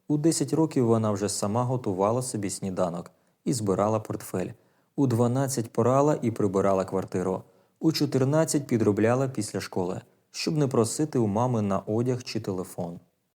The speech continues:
Вона не бунтувала, не скаржилася, не вимагала уваги.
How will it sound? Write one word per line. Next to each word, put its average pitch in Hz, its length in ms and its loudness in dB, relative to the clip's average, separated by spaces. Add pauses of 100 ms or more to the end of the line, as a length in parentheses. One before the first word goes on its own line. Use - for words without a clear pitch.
(300)
Вона 151 400 0
не 123 100 2
бунтувала, 101 720 -4 (180)
не 170 220 2
скаржилася, 98 920 -2
не 139 240 0
вимагала 127 580 0
уваги. 95 540 -2